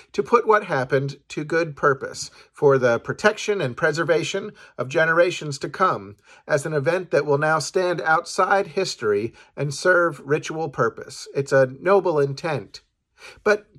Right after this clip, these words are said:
thinking about it, I figured out what bothers me about it. In Jewish congregations, Yom HaShoah remembers Jewish people who were lost in the Holocaust. It is a ritual,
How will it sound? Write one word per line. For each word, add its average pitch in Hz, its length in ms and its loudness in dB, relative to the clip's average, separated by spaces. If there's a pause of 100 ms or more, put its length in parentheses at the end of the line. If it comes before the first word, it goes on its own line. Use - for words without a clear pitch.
thinking 254 320 -4
about 151 260 2
it, 147 60 -4
I 156 100 -2
figured 214 380 2
out 151 180 2
what 147 180 -2
bothers 156 440 0
me 113 100 -6
about 98 340 -6
it. 90 160 -8 (600)
In 202 160 -2
Jewish 262 320 0
congregations, 143 840 0
Yom 190 240 2
HaShoah 143 500 4
remembers 180 520 0 (260)
Jewish 202 340 6
people 127 360 -2
who 135 80 -2
were 135 120 4
lost 143 380 0
in 143 60 -10
the 135 80 -2
Holocaust. 139 680 -2
It 156 140 -2
is 170 160 -2
a 160 60 0
ritual, 135 600 2